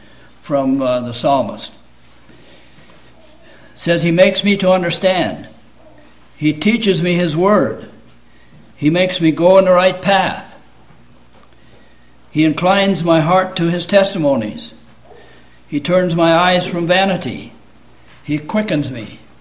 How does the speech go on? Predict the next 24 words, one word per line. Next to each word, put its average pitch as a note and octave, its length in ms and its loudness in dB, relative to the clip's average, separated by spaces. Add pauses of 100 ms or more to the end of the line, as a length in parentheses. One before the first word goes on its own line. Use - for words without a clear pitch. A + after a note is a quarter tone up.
(220)
The - 80 -12
word C#3 220 -8
quickens D3 540 -4
has D3 200 0
the D#3 80 -2
idea D#3 400 0
of, B2 180 -10 (480)
of, B2+ 320 -8
uh, B2 300 -2 (320)
making D#3+ 360 -4
alive. C#3+ 440 0 (840)
He, C3+ 220 -6 (200)
he C3 200 -10
gives D3+ 260 -6
me D3+ 120 -2
life. D3 480 2 (1040)
He E3+ 120 -2
establishes F#3+ 640 2
his D#3 220 -2
word. D3 420 -4 (1120)
He D#3 100 -2
extends G3+ 520 2
to F3 160 0
us F3+ 420 -2